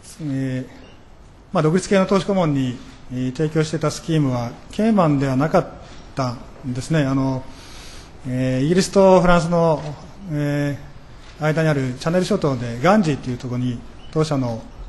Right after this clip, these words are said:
運用会社を作っておりましたんで、まあ、そこを使うのが普通だったんですけども、まあ、ちょっとあの、ずいぶん前のことなんで、えー、当社のこのスキームを作っ-、このファンドを作った担当者が、あー、もうすでにいませんので、詳しいことは分かりませんけども、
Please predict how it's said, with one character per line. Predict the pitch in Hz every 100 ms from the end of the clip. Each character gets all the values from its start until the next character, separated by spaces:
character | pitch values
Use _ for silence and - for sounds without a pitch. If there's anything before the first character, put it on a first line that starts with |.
| -
運 | 147
用 | 156
会 | 156 151
社 | 123
を |
作 | - 156
っ |
て | 123
お |
り | 117
ま |
し | 117
た | 113
ん | 117
で、 | 120 117 - - -
ま |
あ、 | 175
そ | 185
こ | 196
を | 208
使 | - 208 202
う |
の | 214
が | 214 185 139 131
普 | -
通 | 156 143
だ | 139
っ |
た | - 127
ん | 117
で | 120
す |
け | -
ど | 123
も、 | 131 139 123 - - - -
ま |
あ、 | 180
ち |
ょ | 247
っ |
と | 175
あ |
の、 | 170 170 165 160 151 147 - - 196
ず | 185
い |
ぶ | 165
ん |
前 | 185
の | 190
こ | 143
と | 123
な | 131
ん | 123
で、 | 127 117 - - - -
え | 127 127 123 127
ー、 |
当 | 170
社 | 170 143
の | 127 117 117 -
こ | 156
の | 156
ス | 151
キ | -
ー | 170
ム | 143
を |
作 | 131 160
っ-、 | 147 - - - -
こ | 170
の | 160
フ |
ァ | 180
ン | 185
ド |
を | 190
作 | -
っ | 214
た | 151
担 | 151
当 | 151
者 | 151 127
が、 | 117 - - - - -
あ | 127 123
ー、 |
も | 139 139
う |
す | 165
で | 151
に |
い | 135
ま | 151
せ | 175
ん | 151
の | 127
で、 | 120
詳 | - 160
し | 160
い |
こ | 151
と | 131
は | 120
分 |
か | 135
り | 139
ま | 143
せ | 151
ん | 135
け |
ど | 113
も、 | 120 135